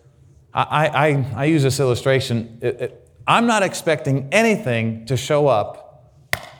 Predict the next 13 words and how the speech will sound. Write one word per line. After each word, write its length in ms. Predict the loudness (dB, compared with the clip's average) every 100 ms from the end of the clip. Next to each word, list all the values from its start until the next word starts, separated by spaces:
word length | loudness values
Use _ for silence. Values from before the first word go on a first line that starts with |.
| -20 -20 _ _ _ _ _
from 160 | -4 0
Amazon 800 | 2 2 2 2 2 0 -2 -2
via 220 | 2 4
U 200 | 4 2
P 180 | 2 2
S 160 | 2 0
or 60 |
FedEx 480 | 0 2 4 2 0
that 100 | 0
I 80 | 2
have 200 | 2 0
not 200 | 0 0
already 420 | 0 0 2 0